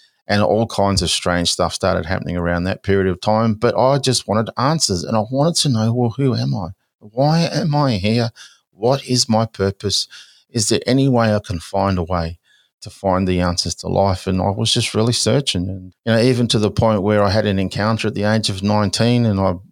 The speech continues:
you know, I believe I heard the voice of God and I couldn't make sense of it. And I asked her what it meant. I ended up living in a farm with about three or four other Christians who were all backslidden, Rodney. <laughs> And every time we got high and every time we got on L S D, I'd ask them questions like, "Who's this Jesus guy?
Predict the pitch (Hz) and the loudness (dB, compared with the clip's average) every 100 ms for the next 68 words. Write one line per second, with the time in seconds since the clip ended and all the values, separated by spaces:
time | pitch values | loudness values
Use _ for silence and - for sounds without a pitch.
0 | - 104 101 98 98 110 110 101 92 110 | -12 -4 -4 0 0 2 2 0 0 0
1 | 101 - 104 104 - 87 - 107 110 95 | 0 -4 -2 -2 -2 -6 -2 0 0 -2
2 | 87 - 104 87 92 - 117 120 - 120 | -4 -2 -4 -2 -4 -2 -2 0 -2 -2
3 | 127 _ _ _ _ _ - 101 92 101 | -4 _ _ _ _ _ -4 0 2 2
4 | 110 - 110 104 98 - 104 120 - - | 0 0 0 0 0 0 -2 -2 -2 0
5 | 127 120 98 117 107 104 92 90 113 107 | 2 2 2 0 2 0 0 0 0 2
6 | 85 107 110 101 90 98 101 - - - | 0 -2 -4 -6 -2 0 0 -2 -6 0
7 | 131 120 - 110 107 90 - 82 - 90 | 2 2 2 2 2 -2 -2 -2 0 -2
8 | 104 - 95 101 117 123 110 120 - 107 | -2 -2 0 0 0 0 0 0 -2 -2
9 | 87 85 92 120 110 - - - 139 135 | -4 -4 -2 0 0 -2 -8 -8 -8 -8
10 | - - - - - 120 135 143 - 127 | -8 -6 -6 -6 0 2 2 0 0 2
11 | 120 110 110 95 110 139 127 123 127 120 | 2 2 2 2 2 2 2 0 0 -2
12 | 117 113 107 117 113 110 110 104 120 127 | 0 0 0 0 2 2 0 0 0 2
13 | 113 113 107 104 - 113 - 110 113 110 | 2 2 0 -4 -2 -2 0 -2 0 -2
14 | - 156 147 170 139 - 135 143 139 - | -2 -2 -2 -4 -6 -2 -2 -2 -6 -6
15 | 92 87 | -4 -4